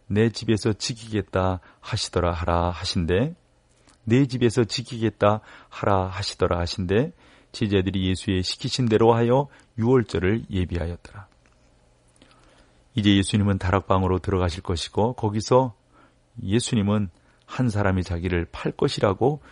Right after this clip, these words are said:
예고하시게 됩니다. 이십 절로 이십이 절입니다. 저물 때 예수께서 열두 제자와 함께 앉으셨더니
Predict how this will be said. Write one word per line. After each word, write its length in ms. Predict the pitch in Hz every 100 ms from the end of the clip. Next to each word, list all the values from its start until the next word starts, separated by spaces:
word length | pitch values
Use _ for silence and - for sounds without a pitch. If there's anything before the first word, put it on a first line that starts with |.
| _ -
예고하시게 760 | 87 87 85 87 85 - - 82
됩니다. 600 | - 85 78 82 98 - _ _ _ _ _ _ - - _ -
이십 220 | 101 -
절로 240 | 95 90
이십이 340 | 92 90 - 90
절입니다. 600 | 87 90 92 104 120 131 _ _ _ _ _ - -
저물 280 | 120 123 131
때 220 | 131 123
예수께서 480 | 117 - 117 120 117
열두 300 | 107 110 107
제자와 400 | 110 101 98 101
함께 260 | 101 101
앉으셨더니 720 | 92 90 95 85 92 92 117